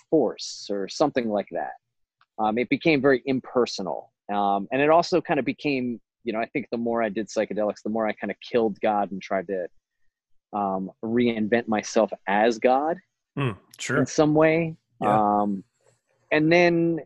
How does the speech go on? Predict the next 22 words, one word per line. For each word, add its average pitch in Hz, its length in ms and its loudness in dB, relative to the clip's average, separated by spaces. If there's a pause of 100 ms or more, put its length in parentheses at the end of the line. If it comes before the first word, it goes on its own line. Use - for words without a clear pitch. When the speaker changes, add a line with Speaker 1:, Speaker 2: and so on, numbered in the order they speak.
(260)
Speaker 1:
you 131 140 -2
know, 127 160 2
more 143 280 0
so 139 200 0
recently, 120 480 0
I 117 60 0
realized 113 540 0
I've 123 160 -2
been 113 160 -4
humbled 127 400 -2
enough 110 260 -6
to - 80 -20
just 104 180 -12
be 143 80 -2
<laughs> - 140 -10
like, 160 140 0
"I 156 120 2
don't 143 120 0
know 107 80 -6
shit - 240 -6
about 98 220 -6
shit. 101 300 -6